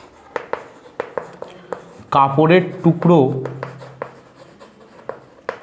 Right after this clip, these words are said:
কতগুলো পাবো, তা হিসেব করি, তা হিসেব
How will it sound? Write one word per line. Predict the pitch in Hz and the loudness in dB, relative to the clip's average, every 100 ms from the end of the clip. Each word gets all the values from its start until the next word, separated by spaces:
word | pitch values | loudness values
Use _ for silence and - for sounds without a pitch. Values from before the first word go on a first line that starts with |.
| - | 0
কতগুলো | 147 143 165 160 175 196 | 2 4 2 6 6 6
পাবো, | 190 151 135 147 127 127 - - - - - - - - - - - - - - - - - - _ _ - - - - - - - - - - - - - - _ | 4 2 4 4 2 0 -8 -12 -16 -20 -20 -16 -16 -16 -20 -18 -18 -16 -20 -20 -20 -20 -20 -20 _ _ -20 -20 -16 -16 -16 -20 -20 -20 -18 -16 -16 -20 -20 -20 _
তা | 135 143 170 - - - - | 2 4 2 -4 -14 -18 0
হিসেব | 143 - 165 - - | 2 2 0 -2 -10
করি, | - - - - - - - - - - - - - - - - _ _ | -12 -12 -18 -18 -20 -20 -20 -20 -20 -20 -20 -20 -20 -20 -20 -20 _ _
তা | 127 143 | 0 2
হিসেব | 165 120 - 185 | 4 0 2 4